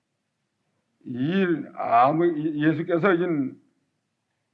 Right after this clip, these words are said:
이건 아무에게도 일하지 말-, 이르지 말라고 경계했습니다. 예수님은 말씀 한마디로 죽은 사람을 벌떡 일으켜 세울 수 있는 능력이 계신 예수님이시에요.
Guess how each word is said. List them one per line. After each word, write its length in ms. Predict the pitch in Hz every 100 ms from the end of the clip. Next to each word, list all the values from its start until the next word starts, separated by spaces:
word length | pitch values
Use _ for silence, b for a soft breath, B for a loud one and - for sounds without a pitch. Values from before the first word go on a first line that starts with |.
| _
이건 200 | 131 170
아무에게도 440 | 135 147 156 175 175
일하지 300 | 151 165 160
말-, 280 | 139 147
이르지 240 | 143 156 160
말라고 480 | 143 147 160 180 185
경계했습니다. 840 | 156 147 139 135 127 113 - _ _ _ _ _ _ _ _ _ _ _ _ _ _ _ -
예수님은 840 | 139 165 170 175 226 196 202 - _ _ _ _ _ _ _
말씀 480 | - 123 139 143 185
한마디로 880 | 160 170 170 160 214 175 113 - _ _ _ _ _ _
죽은 480 | _ - 135 165 175
사람을 420 | 165 165 185 220
벌떡 360 | - 151 214 180
일으켜 260 | 151 160 180
세울 260 | 165 151
수 100 | -
있는 360 | 170 214 202 - _ _
능력이 760 | 131 147 165 175 175 196 143 - - _ _ _ -
계신 320 | 139 156 165
예수님이시에요. 680 | 151 147 160 127 117 -